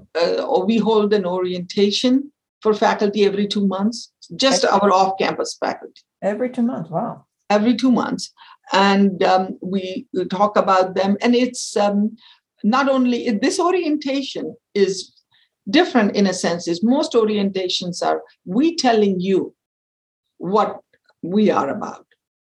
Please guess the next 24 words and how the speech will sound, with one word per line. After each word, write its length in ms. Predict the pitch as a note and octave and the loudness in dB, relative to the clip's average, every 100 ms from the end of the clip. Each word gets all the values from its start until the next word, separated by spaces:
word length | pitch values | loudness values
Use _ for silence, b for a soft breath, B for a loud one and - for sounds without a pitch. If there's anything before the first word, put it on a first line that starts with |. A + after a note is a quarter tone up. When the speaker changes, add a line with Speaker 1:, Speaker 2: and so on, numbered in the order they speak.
| _ _ _ G3 | _ _ _ 0
Speaker 1:
Our 260 | A3 D4+ | 2 4
orientation 840 | C4+ B3+ B3 A#3 A3+ A3 G#3+ G#3 G3 | 4 4 2 2 0 -2 -2 -2 -2
has 220 | F#3+ F#3 | -4 -8
built 380 | - G3+ F#3+ G3 | 0 0 2 0
in, 220 | F#3+ F#3 | 0 -2
you 220 | F#3 C4+ | -2 -2
tell 260 | C4 B3 G#3 | 2 2 2
us 160 | F#3+ - | -2 -6
who 140 | G#3+ F#3+ | -4 -4
you 260 | F#3+ G3+ | -2 0
are 280 | A#3+ - - | 0 -4 -14
about. 200 | - - _ _ _ _ _ _ _ - | -20 -20 _ _ _ _ _ _ _ -2
Speaker 2:
Oh, 220 | F#3 - | -2 -2
I 40 | D#3 | -2
love 220 | F3+ G#3 | 0 2
it. 160 | E3+ - _ _ - | 0 -2 _ _ -4
I 100 | F#3 | 0
Speaker 1:
And, 240 | F3 F#3+ | 2 2
Speaker 2:
love 120 | - | 0
it. 40 | F3+ | 2
Speaker 1:
um, 440 | F3 F3+ F#3+ F#3+ - | 2 2 -4 -6 -2
and 240 | F#3 F#3+ G3+ | 0 0 2
it's 360 | A3 G#3+ - - | 0 0 -8 -2
that 160 | G3 | 0